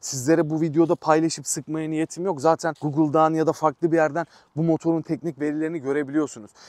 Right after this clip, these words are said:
Şimdi şöyle yaklaş, ben sadece şu ekranı bir göstermek istiyorum sizlere. En büyük bence beni cezbeden kısım ekran oldu. Güzel bir özellik olmuş ve Bluetooth'la bağlanabiliyorsunuz. Ayrıca bu motora yakında bir navigasyon güncellemesi gelecek ve uygulamasıyla birlikte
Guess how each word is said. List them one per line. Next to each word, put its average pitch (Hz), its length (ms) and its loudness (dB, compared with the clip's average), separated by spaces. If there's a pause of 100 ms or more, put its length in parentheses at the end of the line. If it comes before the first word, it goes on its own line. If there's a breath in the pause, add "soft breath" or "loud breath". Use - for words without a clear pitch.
Şimdi 214 200 -2
şöyle 190 260 4
yaklaş, 185 500 2
ben 170 140 4
sadece 170 340 -2
şu 165 120 -4
ekranı 156 340 -4
bir 151 60 -2
göstermek 147 560 -2
istiyorum 117 380 -4
sizlere. 117 500 -4
En 214 340 4
büyük 143 280 0
bence 147 380 -2
beni 147 240 -4
cezbeden 131 520 -4
kısım 170 440 -10
ekran 147 360 -4
oldu. 123 380 -4
Güzel 131 360 4
bir 131 60 2
özellik 101 480 -4
olmuş 117 400 -12
ve 104 160 -6
Bluetooth'la 113 480 -6
bağlanabiliyorsunuz. 117 960 -2 (280 soft breath)
Ayrıca 131 680 0
bu 127 60 -8
motora 113 400 -6
yakında 120 460 -6
bir 104 160 -10
navigasyon 120 600 -8
güncellemesi 123 720 -6
gelecek 156 440 -6
ve 156 140 -2 (400 soft breath)
uygulamasıyla 123 800 0
birlikte 160 420 -2